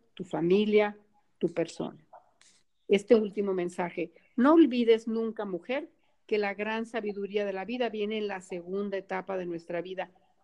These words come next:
Hay mucho poder en esta etapa. No solo somos canas, no solo somos nietos,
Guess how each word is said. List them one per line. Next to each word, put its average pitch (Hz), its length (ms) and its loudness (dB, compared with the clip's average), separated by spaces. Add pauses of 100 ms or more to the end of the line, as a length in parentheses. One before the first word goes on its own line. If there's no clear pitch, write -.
(200)
Hay 196 200 0
mucho 240 440 2
poder 175 300 -2
en 180 120 0
esta 175 200 -6
etapa. 165 440 -8 (480)
No 208 140 6
solo 208 440 2
somos 190 400 -4
canas, 175 600 -2
no 196 160 2
solo 185 260 2
somos 170 320 -4
nietos, 185 580 2